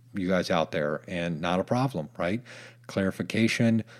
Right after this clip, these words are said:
you're not quite sure, you need one a little bit deep dive, you need some support in there, just send me a note and ask. Um, that's an easy day. That's an easy answer. So, guys, this is where,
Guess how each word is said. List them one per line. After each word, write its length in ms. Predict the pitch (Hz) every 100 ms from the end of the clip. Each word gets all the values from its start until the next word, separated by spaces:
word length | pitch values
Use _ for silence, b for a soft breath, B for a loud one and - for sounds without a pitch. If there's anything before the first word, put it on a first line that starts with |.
| B -
you're 120 | 90
not 100 | 90
quite 220 | - 95
sure, 580 | - 117 120 117 117 95 -
you 140 | 98
need 180 | 90 92
one 240 | 87 92 90
a 20 |
little 140 | 87
bit 160 | 82 -
deep 220 | 123 117
dive, 280 | 117 107 98
you 80 | 87
need 160 | 87
some 160 | - -
support 440 | - - 107 104
in 100 | 104
there, 140 | 104 104
just 200 | - -
send 160 | 107
me 60 | 87
a 60 |
note 140 | 80 76
and 80 | 76
ask. 360 | 76 80 - B B B B -
Um, 340 | 95 80 78 -
that's 240 | 113 107
an 100 | 101
easy 280 | 87 80 78
day. 320 | 82 71 82 -
That's 200 | 101 -
an 80 | 101
easy 280 | 95 95
answer. 440 | 98 101 - - - B B B B B B B B -
So, 280 | - 151 143
guys, 340 | 135 131 117
this 220 | 131 143
is 180 | 185 160
where, 400 | 131 127 123 117